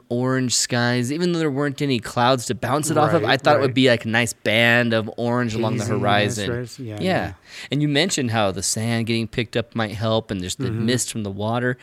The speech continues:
Speaker 1: It could be pretty awesome.
Speaker 2: So I was really hoping to get the same, or to get something similar to the picture that Donna had taken. So she had a picture of the sunset with the rock in between the rocks, and it was just amazing. And I was really hoping to get a shot like that, but I don't even know where she was. <laughs> I tried to find rocks that were similar,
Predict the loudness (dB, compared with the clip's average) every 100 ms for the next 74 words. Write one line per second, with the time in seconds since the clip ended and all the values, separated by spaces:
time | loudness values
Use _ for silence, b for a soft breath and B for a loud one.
0 | B B -6 -2 -2 -2 0 2 2 2
1 | 0 2 4 6 6 4 6 4 4 4
2 | 2 2 0 4 4 4 2 -2 4 4
3 | 6 2 -2 0 0 2 0 2 4 6
4 | 4 2 -2 -2 0 0 -4 _ _ -12
5 | 4 6 6 4 -2 0 0 2 0 -2
6 | -8 -6 -2 4 6 6 0 0 0 2
7 | 2 2 -2 -2 2 4 4 4 2 2
8 | 2 4 4 4 2 2 2 -4 -4 0
9 | 2 2 2 0 0 B B B 2 4
10 | 4 2 2 6 4 6 2 0 -2 -2
11 | -4 -2 -2 -2 -2 -2 -2 -2 -4 -4
12 | 2 4 4 0 0 0 -2 2 4 4
13 | 2 -2 -10 _ _ -6 0 2 4 6
14 | 6 6 4 6 4 6 4 4 2 -6
15 | -2 0 2 4 4